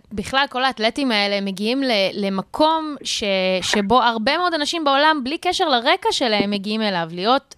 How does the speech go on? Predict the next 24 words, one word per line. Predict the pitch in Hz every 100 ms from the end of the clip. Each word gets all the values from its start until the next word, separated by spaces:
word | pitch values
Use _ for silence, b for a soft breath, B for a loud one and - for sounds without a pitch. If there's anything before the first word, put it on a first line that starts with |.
| -
ספורטאי | - - 196 - 262 269 262 -
אולימפי, | 196 220 247 226
ספורטאי, | - 185 175 233 240
ספורטאית, | - 196 190 185 247 240 - b b
זה | 196
באמת | 190 226 247
הישג | 226 - 247 226 -
אדיר, | 202 180 240 240 240 220 -
אה, | 196 180 180 190
מאוד. | 190 - - 220 240 339 - B B B B
עכשיו, | - 214 190 _ _ _ _ _ _ _ _ _ -
אנחנו, | 202 196 - 214 208 196 196 196 196 190 - 175
אה, | 185 185 185
יודעות | 190 185 - 349 -
שאתה | 220 - 190 180 180
מ-, | 185 - 208
מכהן | 185 214 240
בתפקיד | 294 240 - - 262 202
בעצם, | 196 196 220 202
אה, | 196 196
משנת | 214 240 220
אלפיים | 208 202 202
ושבע | 185 - 185 175
עשרה. | 175 - -